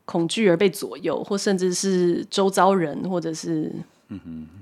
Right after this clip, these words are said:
Speaker 1: 对这些影响而被左右。但是神的爱是超越这一切的。然后我发现是真的体会到他完全的爱之后，我才渐渐开始学习怎么爱别人吧，包括我爸妈。
Speaker 2: 哇，OK，OK。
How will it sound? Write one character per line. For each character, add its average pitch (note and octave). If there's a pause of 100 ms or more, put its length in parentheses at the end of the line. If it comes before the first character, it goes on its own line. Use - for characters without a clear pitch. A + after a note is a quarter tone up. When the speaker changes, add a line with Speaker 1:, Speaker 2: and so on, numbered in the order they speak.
(600)
Speaker 1:
对 G#3
这 G3
些 G3
影 F#3
响 -
而 -
被 F#3
左 -
右。 F3+
但 F#3
是 F3
神 F3
的 F#3
爱 F#3+
是 G3
超 F3+
越 F#3
这 F3
一 -
切 -
的。 - (300)
然 F3
后 F3+
我 F3+
发 F#3+
现 A3
是 G#3
真 G3
的 F3 (680)
体 -
会 C4+
到 B3
他 A#3
完 F3
全 E3+
的 F3
爱 D#3+
之 E3+
后， E3
我 D3+
才 - (480)
渐 B3+
渐 B3
开 A3+
始 F3
学 E3+
习 F#3
怎 F3
么 F3
爱 E3+
别 -
人 -
吧， - (600)
包 F#3+
括 G3
我 -
爸 -
妈。 - (200)
Speaker 2:
哇， - (260)
OK，OK。 F2+